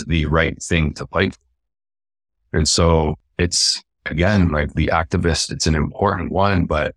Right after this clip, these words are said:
unless you're coming from a sovereign, clear place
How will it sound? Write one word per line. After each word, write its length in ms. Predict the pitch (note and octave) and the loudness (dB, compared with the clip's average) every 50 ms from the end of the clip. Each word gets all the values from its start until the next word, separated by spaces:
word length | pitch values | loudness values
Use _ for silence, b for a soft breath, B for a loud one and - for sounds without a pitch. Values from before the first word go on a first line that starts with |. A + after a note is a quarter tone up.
| _ - | _ -2
unless 540 | - E2+ E2 E2 F2+ F#2 F2+ - - - | 0 0 0 2 2 2 2 0 0 2
you're 260 | F2+ F#2 F#2 F#2+ G2 E2+ | 2 4 4 4 2 2
coming 440 | - - - E2+ F2 F2+ F#2 F#2 | 0 0 0 2 2 2 2 0
from 220 | - - - D#2+ E2 | 0 -2 -4 -2 -2
a 120 | D#2 D#2 | -2 -2
sovereign, 680 | - - - E2 E2+ F2 E2+ F2 F#2 F2+ F2+ F2 F2 - - | -2 -2 0 2 2 2 2 2 2 2 2 2 0 -2 -4
clear 480 | - - - F2 F2 E2+ E2+ E2 D#2+ D2+ - | -4 -2 0 2 4 4 4 4 2 0 -4
place 720 | - - - E2 D#2 D#2+ E2+ G2+ G2 - - - - - | -8 -6 -2 0 0 2 2 2 2 0 0 -2 -2 -4